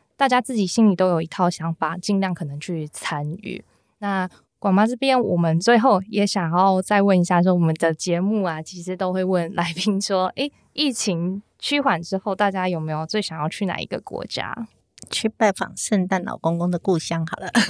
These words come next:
Speaker 1: <laughs> 拜访，因为是圣诞节快到了，因为圣诞节快到了。好，谢谢，谢谢管妈。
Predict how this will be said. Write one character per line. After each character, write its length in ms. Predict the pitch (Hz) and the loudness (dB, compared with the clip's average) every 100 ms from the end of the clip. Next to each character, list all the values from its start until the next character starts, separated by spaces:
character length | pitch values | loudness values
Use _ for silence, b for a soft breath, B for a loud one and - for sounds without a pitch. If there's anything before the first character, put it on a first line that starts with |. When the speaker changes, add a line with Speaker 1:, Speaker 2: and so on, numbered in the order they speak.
| 202 247 | 6 6
Speaker 1:
<laughs> 400 | 214 226 269 254 254 | 6 6 4 2 0
拜 140 | 269 | 0
访， 180 | 247 220 214 | 2 0 0
因 100 | 247 | 2
为 120 | 277 | 2
是 100 | 277 | 2
圣 180 | 277 277 | 2 4
诞 140 | 262 226 | 4 4
节 160 | 196 | 2
快 160 | 226 190 | 2 2
到 300 | - 220 185 | 2 4 4
了， 360 | 180 190 165 165 269 254 | 6 4 2 -2 -6 -4
因 100 | 226 | 0
为 120 | 214 208 | 0 2
圣 160 | 202 | 0
诞 160 | 190 185 | 2 0
节 160 | 160 | -2
快 180 | - - | -6 -6
到 240 | - 104 123 | -2 -2 -4
了。 160 | 117 B B B | -8 B B B
好， 520 | - - - - - - B | -8 -6 -6 -6 -6 -8 B
谢 200 | - 277 | -4 -4
谢， 260 | 233 214 196 | 0 0 2
谢 160 | 226 | 0
谢 200 | 220 190 | 0 0
管 240 | 175 170 175 | 0 -2 -2
妈。 320 | 180 185 185 | 2 2 2